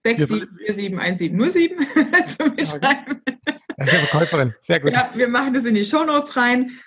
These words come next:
Speaker 1: Ähm, und wie sieht die Lösung dazu aus?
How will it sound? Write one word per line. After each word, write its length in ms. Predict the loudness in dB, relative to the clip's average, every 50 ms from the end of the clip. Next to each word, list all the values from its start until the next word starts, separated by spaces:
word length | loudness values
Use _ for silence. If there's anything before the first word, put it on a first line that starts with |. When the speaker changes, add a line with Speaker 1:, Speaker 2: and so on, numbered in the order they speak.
| _ _
Speaker 1:
Ähm, 400 | 0 4 6 8 8 8 8 6 4
und 300 | 4 4 4 4 2 2
wie 120 | 0 2 2
sieht 200 | 4 2 2 0
die 80 | 0
Lösung 440 | 0 2 2 2 2 0 0 -2 -2
dazu 340 | -2 -2 -4 -4 -4 -4 -4
aus? 420 | 0 2 2 4 4 2 0 -2